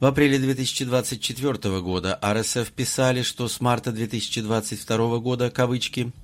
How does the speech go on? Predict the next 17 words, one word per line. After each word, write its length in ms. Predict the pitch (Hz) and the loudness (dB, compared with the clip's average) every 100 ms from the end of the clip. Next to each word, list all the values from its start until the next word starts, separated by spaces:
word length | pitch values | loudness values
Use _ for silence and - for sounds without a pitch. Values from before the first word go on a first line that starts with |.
| - | -4
"головной 520 | 113 120 120 120 123 | 2 4 4 2 -2
офис 460 | 120 117 - 104 - | 0 -2 -2 -6 -2
R 140 | 107 | -4
T 240 | 107 117 | -2 -4
в 40 | 98 | 0
Москве 520 | 101 92 - 98 104 | -2 -2 -2 2 2
устремил 520 | - 131 117 120 120 | 0 -6 -2 0 0
свой 280 | 110 120 117 | -2 -2 0
взор 260 | 107 117 110 | 2 0 2
на 220 | 110 113 | 2 2
Африку, 380 | - 113 - 113 | 0 -4 -2 2
где 180 | 120 | 4
планирует 560 | 147 135 123 127 131 131 | 4 4 2 2 0 -2
долгосрочное 800 | 117 131 131 135 95 76 - 80 | -4 -2 0 0 -2 -4 -6 -8
присутствие", 680 | 78 92 92 - - 76 71 | -6 -6 -6 -10 -10 -10 -10
кавычки 400 | - 73 69 - | -8 -8 -8 -10
закрываются. 640 | 73 73 78 73 69 - | -10 -6 -4 -4 -4 -10